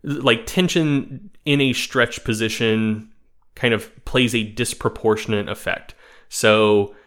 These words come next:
you know, if you put the same amount of effort into training full squats and half squats, generally your quads are going to grow more doing full squats because you are load-, loading your quads through a somewhat stretched position.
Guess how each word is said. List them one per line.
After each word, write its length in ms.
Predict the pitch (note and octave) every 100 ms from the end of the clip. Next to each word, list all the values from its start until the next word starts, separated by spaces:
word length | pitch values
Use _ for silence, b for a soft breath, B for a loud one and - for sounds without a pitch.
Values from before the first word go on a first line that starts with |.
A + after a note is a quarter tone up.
| B
you 100 | -
know, 240 | A2 G2 -
if 180 | C3+ B2+
you 380 | B2 A#2 A2+ A2
put 180 | - D#3
the 80 | -
same 380 | - - D3+ D#3+
amount 280 | D3 C3+ B2+
of 100 | A#2
effort 380 | A2 C3 A#2+
into 260 | - A#2 A#2+
training 560 | - A#2+ A2+ A2+ A2 G#2+
full 340 | - - A#2
squats 380 | - - G#2+ -
and 100 | G2
half 240 | C#3+ C#3
squats, 500 | - - A#2+ A#2 - - b b
generally 400 | - C#3+ C#3+ C#3
your 140 | B2 A2
quads 340 | - A2 A2
are 80 | A2
going 320 | A2 A2 A2
to 100 | G#2+
grow 340 | G2+ A2+ A#2 A#2
more 580 | A2 G#2+ G#2 G#2 A#2+ - _ - - _ A2+
doing 280 | A2+ A2
full 260 | G#2+ - D#3
squats 440 | D3+ - C3+ B2
because 320 | - G#2+ A2+ A2
you 140 | G#2+
are 200 | G#2+ G#2+
load-, 400 | G#2+ A2 A2 A2 -
loading 340 | A2+ A#2 A2
your 120 | G#2+
quads 440 | G2+ G#2 G2+ G2+ -
through 160 | A2+
a 60 | G2+
somewhat 400 | - G#2 G2+ F#2+
stretched 440 | - A2 G2+ -
position. 540 | - G2+ F#2 - D#2